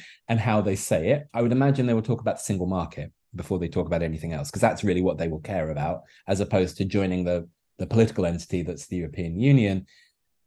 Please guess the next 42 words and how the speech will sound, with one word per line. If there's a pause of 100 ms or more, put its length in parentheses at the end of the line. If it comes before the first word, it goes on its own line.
(220)
But
I
think,
like
you
say,
you
still
have
to
shift
some
of
the
press,
I
would
think.
And
you're
never
gonna
shift
the
Daily
Telegraph,
which,
God
bless
it,
is
sort
of
spiraling
into
its
own
creative
world
at
the
moment.